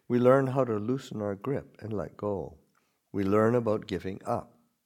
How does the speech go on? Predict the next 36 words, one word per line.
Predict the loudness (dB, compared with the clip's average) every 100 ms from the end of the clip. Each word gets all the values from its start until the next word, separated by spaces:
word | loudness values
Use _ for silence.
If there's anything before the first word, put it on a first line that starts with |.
| _ _ _ -8
This | -8 -8 -14
is | -14
Buddhist | -10 -8 -8 -12 -14
science. | -14 -14 -20 -20 -20 -20 _ _ _ -20 -20 -20 -14 -6
The | -4
teachings | 0 0 2 2 2 0
of | 0
the | -2
Buddha | -2 -2 -2 -4 -4
are | -4 -4
a | -2
body | 0 0 -2
of | -6 -4
knowledge | -2 0 -2 -4 -10 -6
that | -4 -4
is | -8 -14
true | -6 -4 -4 -6
and | -10
correct | -10 -8 -6 -8 -10 -12
in | -8
all | -8 -10 -10
ways. | -8 -8 -10 -16 -20 -20 _ _ _ _ _
They | -2 0
had | 0 -2
to | -6
be | -10
taught | -12 -4 -2 -2 -4 -14 _ _ _ -10
because | -6 -2 -2 0
these | -4 -4 -4
things | -4 -4 -6 -8
do | -8
not | -6 -8 -10
come | -8
naturally | -6 -6 -8 -12 -12
for | -14 -14 -14
us. | -14 -20 -20